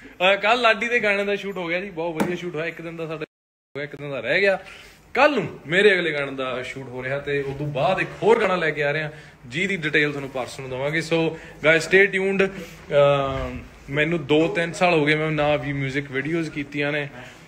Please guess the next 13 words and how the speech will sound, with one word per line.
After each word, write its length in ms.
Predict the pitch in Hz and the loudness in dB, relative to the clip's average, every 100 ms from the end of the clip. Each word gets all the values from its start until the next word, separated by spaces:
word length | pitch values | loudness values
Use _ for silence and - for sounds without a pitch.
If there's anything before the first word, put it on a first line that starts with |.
| - | -4
ਤੇ 440 | 135 135 127 123 123 131 | 0 2 2 0 -4 -6
I've 100 | 131 | -4
been 180 | 143 143 - _ _ _ - | -6 -6 -12 _ _ _ -16
focusing 300 | 131 147 147 | -10 -6 -4
on 80 | 135 | -2
other 180 | 143 147 | -2 -4
things, 220 | 151 - | -6 -4
ਪਰ 320 | 139 139 135 - - - - - - - - | 0 0 0 -6 -12 -20 -20 -20 -20 -16 0
lockdown 680 | 131 156 175 180 180 180 | 4 4 4 2 2 0
ਕਰਕੇ 540 | 175 160 - 170 156 117 - - - - - - - 131 | 0 0 0 2 2 0 -12 -20 -20 -20 -20 -18 -10 -4
ਇੰਨਾ 240 | 151 165 | 0 0
ਕੰਟੈਂਟ 460 | 165 151 147 170 165 | 2 0 2 0 2
ਬਣਾਇਆ, 600 | 156 147 147 147 135 | 2 4 4 2 -2